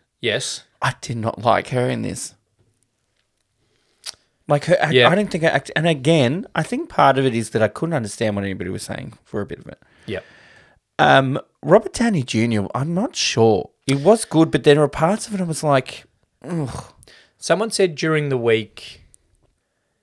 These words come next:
Speaker 1: "Is this Robert Downey Junior's best movie?"
Speaker 2: No, it's not.
Speaker 1: And the kind of response was,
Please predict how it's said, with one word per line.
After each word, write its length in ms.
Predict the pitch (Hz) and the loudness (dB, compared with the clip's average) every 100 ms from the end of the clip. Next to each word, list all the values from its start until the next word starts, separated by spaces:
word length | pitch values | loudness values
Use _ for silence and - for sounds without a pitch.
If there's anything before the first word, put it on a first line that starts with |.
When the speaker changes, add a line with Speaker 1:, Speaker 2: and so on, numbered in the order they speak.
| _ _ _ - | _ _ _ -4
Speaker 1:
"Is 320 | 160 226 180 | -2 -2 -4
this 340 | 190 175 - | -4 -4 0
Robert 300 | 147 131 131 | 0 2 -2
Downey 280 | - 123 117 | 0 0 0
Junior's 440 | 104 120 113 110 101 | -6 -6 -6 -6 -4
best 360 | - 104 - | -2 -2 -2
movie?" 320 | 104 95 90 127 | -10 -10 -8 0
Speaker 2:
No, 240 | 127 117 | 2 2
it's 180 | 95 - | 0 -4
not. 220 | 113 - - _ _ - | -4 -4 -12 _ _ 2
Speaker 1:
And 320 | 127 127 131 135 | 2 2 -8 -4
the 80 | 135 | -4
kind 280 | - 147 175 | -2 -4 -4
of 120 | 160 | -4
response 720 | 151 - 120 117 113 - - - | -6 -4 -4 -4 -6 -10 -12 -14
was, 640 | - 107 110 107 104 104 - | -10 -4 -2 -2 -4 -10 -12